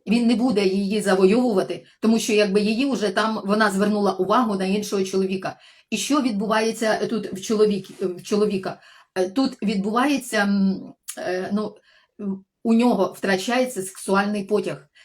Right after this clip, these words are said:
Сексуальний потяг — це енергія. Секс може бути, але не буде в обмі-, обміну сексуальними енергіями з дружиною. Тому що я думаю, що ви знаєте, що чоловік дає,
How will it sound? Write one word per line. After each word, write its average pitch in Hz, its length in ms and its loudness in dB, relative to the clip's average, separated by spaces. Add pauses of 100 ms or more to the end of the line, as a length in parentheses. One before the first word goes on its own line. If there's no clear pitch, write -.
Сексуальний 220 580 -2
потяг — 226 380 -4
це 214 240 -4
енергія. 190 520 -2
Секс 269 420 -4
може 208 240 0
бути, 190 420 -4 (240)
але 220 280 4
не 196 120 4
буде 202 460 -2 (300)
в 185 380 -2
обмі-, 214 560 2
обміну 190 460 2
сексуальними 202 800 0
енергіями 180 640 -2 (120)
з 175 180 -6
дружиною. 185 640 -2 (300)
Тому 220 180 0
що 233 280 -2
я 220 220 0
думаю, 214 260 -2
що 196 140 -4
ви 208 120 2
знаєте, 185 420 -2
що 208 160 -6
чоловік 214 500 2 (200)
дає, 190 560 2